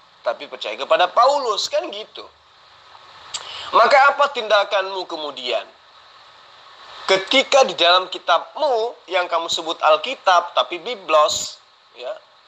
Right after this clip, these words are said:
atau Gospel, atau surah-surah Paulus, yang menyatakan bahwa pa-, janganlah kamu merupakan pasangan yang tidak seiman dengan orang yang tidak percaya.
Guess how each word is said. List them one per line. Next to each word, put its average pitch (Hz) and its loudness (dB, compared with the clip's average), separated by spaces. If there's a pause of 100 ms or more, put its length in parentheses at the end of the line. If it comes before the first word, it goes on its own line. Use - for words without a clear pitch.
(1200)
atau 127 2
Gospel, 190 2 (400)
atau 185 -2
surah-surah 160 0
Paulus, 208 -2 (1160)
yang 214 6
menyatakan 196 2
bahwa 202 2 (240)
pa-, 214 2
janganlah 277 2
kamu 247 -4 (100)
merupakan 220 -4
pasangan 185 -2
yang 151 -4
tidak 190 -2
seiman 262 -4
dengan 233 0
orang 262 4
yang 240 0
tidak 262 0
percaya. 277 2